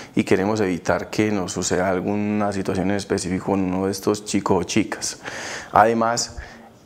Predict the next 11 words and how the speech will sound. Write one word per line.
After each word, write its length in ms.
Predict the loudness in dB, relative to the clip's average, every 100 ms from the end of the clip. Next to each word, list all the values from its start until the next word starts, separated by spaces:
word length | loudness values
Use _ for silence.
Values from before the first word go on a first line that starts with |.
| -20 -2
que 400 | 4 4 4 0 0
es 180 | 0
una 240 | -2 0 0
ley, 420 | 0 0 -2 -8 -16 -20 -20 -20 -20 -20 -20 -20 -20 -2
la, 140 | 2 2
la 240 | 2 2
ley 160 | 2 2
diez 180 | 0
noventa 420 | 2 0 0 0 0
y 40 |
ocho 380 | 0 -2 -2